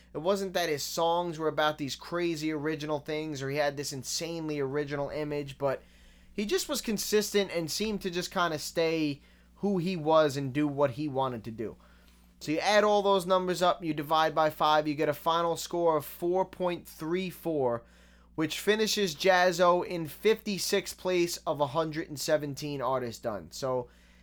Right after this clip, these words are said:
he's kinda just above the halfway point there. I probably figure he'll finish just above the halfway point when this is all said and done.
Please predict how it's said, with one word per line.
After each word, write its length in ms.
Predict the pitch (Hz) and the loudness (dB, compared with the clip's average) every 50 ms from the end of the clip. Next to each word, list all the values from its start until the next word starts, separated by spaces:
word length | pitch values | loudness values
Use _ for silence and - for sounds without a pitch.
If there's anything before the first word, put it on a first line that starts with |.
| - _ _ _ | -20 _ _ _
he's 280 | - - 226 247 233 | -4 -2 -2 -2 -2
kinda 300 | - - 254 240 240 226 | -2 0 0 2 2 2
just 380 | 202 160 143 190 220 196 - - | 0 0 2 2 2 2 0 -2
above 380 | 214 175 165 185 185 185 160 165 | -4 2 4 4 4 4 2 0
the 100 | 175 170 | -2 0
halfway 500 | 196 185 175 175 175 175 180 180 175 170 | 0 2 0 0 0 -2 -2 -2 -2 -2
point 360 | 170 - 180 175 175 170 - | -2 -4 -4 -4 -4 -4 -2
there. 300 | 180 165 165 165 160 - - | 0 2 2 2 2 2 0
I 160 | - 160 160 | 0 -2 -2
probably 520 | - - 226 214 214 202 202 180 185 185 | -2 -2 0 0 2 2 2 0 0 -2
figure 380 | 170 - 190 185 175 170 175 170 | 0 0 0 0 2 2 0 0
he'll 160 | 180 165 156 | 0 0 -2
finish 360 | - - 170 165 165 147 - | -2 -4 -4 -4 -4 -4 -4
just 220 | - 175 165 - - | -2 -4 -2 -2 -4
above 280 | 156 151 160 151 139 | -2 0 0 0 0
the 80 | 151 147 | -2 -2
halfway 400 | 156 151 151 139 - 160 151 147 | 0 0 0 0 0 -2 -4 -4
point 300 | 143 - 156 151 143 127 | -4 -4 -4 -4 -4 -6
when 100 | 147 147 | -6 -8
this 160 | 147 139 131 | -8 -8 -8
is 100 | 143 135 | -8 -6
all 220 | 139 131 139 143 | -2 0 0 0
said 240 | 131 - - 151 143 | 0 0 0 0 0
and 160 | 143 139 135 | 0 -2 -2
done. 260 | 139 143 147 147 143 | 0 0 0 0 -2